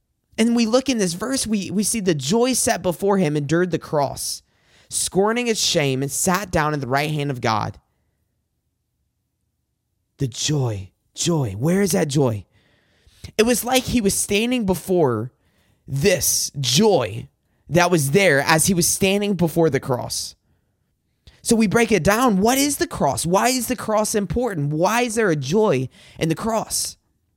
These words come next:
What we know is that through Jesus on the cross, taking our sin, our punishment, that there's freedom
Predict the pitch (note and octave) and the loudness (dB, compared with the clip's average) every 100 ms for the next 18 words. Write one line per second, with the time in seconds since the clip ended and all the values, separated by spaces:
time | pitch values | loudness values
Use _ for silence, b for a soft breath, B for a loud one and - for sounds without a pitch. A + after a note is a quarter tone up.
0 | _ _ _ _ _ _ _ _ _ _ | _ _ _ _ _ _ _ _ _ _
1 | _ b b b D#3 F#3 F#3+ F3+ F#3+ A#3+ | _ b b b 2 4 4 2 4 4
2 | D#3 A2+ C#3+ B B B - F#3 G3 D#3 | 4 0 -4 B B B 2 2 0 -2
3 | - G#3 C#4 C#4 C4+ E3 B2 F#3 A#3+ A3+ | -2 2 4 4 4 2 0 2 4 4
4 | C3+ C#3+ - - - b b b b b | 2 0 -4 -6 -10 b b b b b
5 | F3+ G3 B3 B3 - A3 G#3+ E3+ C#3+ - | 2 4 4 2 0 0 2 2 2 -2
6 | F#3 A3+ B3+ - G3+ C#3 A#2+ B B B | 2 4 2 2 2 2 -4 B B B
7 | G3+ A3 G#3 - G#3 D#3 C#3+ F#3 G#3+ A3+ | 4 4 4 0 0 0 2 4 4 4
8 | G3 G3+ G3 - A2+ C#2 _ _ _ _ | 2 2 0 0 -4 -6 _ _ _ _
9 | _ _ _ _ _ b b G#3 F#3+ A3 | _ _ _ _ _ b b -2 4 4
10 | G#3 - - - C4+ D#4+ D#4+ E3 B2+ F3+ | 4 0 -6 -8 0 2 4 4 2 -4